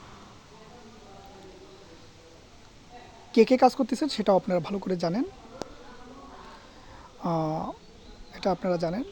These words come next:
তবে এই নীতিমালা খুবই গুরুত্বপূর্ণ, আহ, শুধু ইবতেদায়ী শাখার শিক্ষকদের জন্যই গুরুত্বপূর্ণ নয়,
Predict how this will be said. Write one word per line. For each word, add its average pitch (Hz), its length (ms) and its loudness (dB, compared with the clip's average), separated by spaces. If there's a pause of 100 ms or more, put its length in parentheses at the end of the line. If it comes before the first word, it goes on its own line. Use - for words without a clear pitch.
তবে 220 180 4
এই 220 160 6
নীতিমালা 208 520 4 (560)
খুবই 240 240 6
গুরুত্বপূর্ণ, 190 680 -2 (680)
আহ, 180 200 2
শুধু 262 340 4
ইবতেদায়ী 247 440 8
শাখার 220 400 4
শিক্ষকদের 220 560 2
জন্যই 190 280 2
গুরুত্বপূর্ণ 185 600 0
নয়, 175 220 0